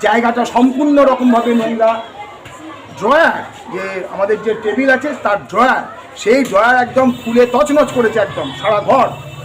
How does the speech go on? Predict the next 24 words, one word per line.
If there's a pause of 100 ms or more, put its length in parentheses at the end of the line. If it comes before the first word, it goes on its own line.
(180)
তিনখানা
ফ্যান
নিয়ে
যাবার
আপ্রাণ
চেষ্টা
করেছে,
কিন্তু
কোনো
ক্রমে (840)
যেখান
দিয়ে
সে
ঢুকেছে
সেখান
দিয়ে
ফ্যানগুলো (500)
নিয়ে
যাবার
কোনো
রকম (640)
হয়তো
সুযোগ
হয়নি